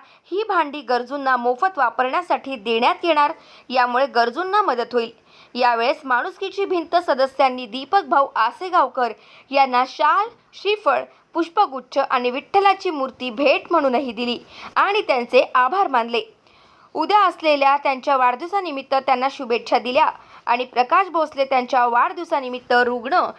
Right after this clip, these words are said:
आणि त्यांच्या नातेवाईक आणि पुसद येथील गरजूंना पोळी, भात, भाजी आणि जिलेबीचे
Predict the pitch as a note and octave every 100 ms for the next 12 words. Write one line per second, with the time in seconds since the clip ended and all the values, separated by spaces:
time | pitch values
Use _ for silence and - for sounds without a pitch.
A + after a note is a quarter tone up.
0 | - - C4 D#4 - D#4+ C#4 C#4+ B3+ A3+
1 | C4 E4 F4+ - C4 C4 C4 D#4 D#4+ F#4+
2 | C#4 B3 C4 B3 A#3+ B3 E4+ F4+ C#4 A#3+
3 | - - - D#4+ F4 G#4 G#4 D#4 C#4+ C4+
4 | C#4 A3+ C4+ C4+ C4+ F#4 C#4+ B3+ A3 A#3
5 | B3 F4 - B3+